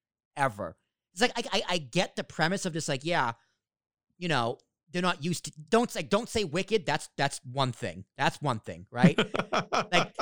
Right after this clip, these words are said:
Speaker 1: that's fine. I took that out of my vocabulary. I do not say wicked. I took that out. I go home to Boston. It sounds ridiculous when I hear it. So that was good advice. But bad advice is like, "You gotta fix your R's." I'm like, "I can't. I cannot.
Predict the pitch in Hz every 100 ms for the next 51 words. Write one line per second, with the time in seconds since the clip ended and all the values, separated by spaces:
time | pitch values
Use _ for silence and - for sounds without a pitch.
0 | 185 208 208 - 220 175 160 165 202 202
1 | - 226 254 247 180 196 180 180 170 -
2 | 156 143 127 120 156 175 190 226 - 180
3 | 151 - 120 104 180 - 160 127 135 175
4 | 170 147 151 156 139 - 143 135 113 127
5 | - 98 92 113 104 117 92 85 - 139
6 | 208 269 190 185 139 120 87 - - -
7 | _ - 156 - 208 233 202 185 156 151
8 | 143 165 147 - - - - 151 117 -
9 | 135 139 143 - - 240 143 - - -
10 | _ - 202 226 233 - - 220 190 165
11 | 131 143 -